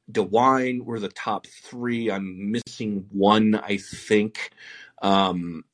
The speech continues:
and they're fine. And so that to me is just a media thing you need to just write off completely. Like, just be like, "Okay,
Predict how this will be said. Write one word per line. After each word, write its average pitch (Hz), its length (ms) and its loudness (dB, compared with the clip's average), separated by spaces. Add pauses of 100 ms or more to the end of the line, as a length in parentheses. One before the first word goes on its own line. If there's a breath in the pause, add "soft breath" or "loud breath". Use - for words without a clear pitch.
(120)
and 95 600 -2
they're 92 560 -4
fine. 95 600 2
And 101 160 -12
so 101 440 -4
that 127 240 -4
to - 120 -16
me 139 140 -4
is 117 120 -6
just - 200 -14
a 107 60 -6
media 107 360 -2
thing 98 300 -6
you 98 100 -6
need 98 220 -4
to - 140 -10
just - 180 -10
write 90 340 2
off 85 240 0
completely. - 640 -10
Like, 78 200 -8
just - 300 -6
be 85 80 -6
like, 80 180 -6
"Okay, 110 420 4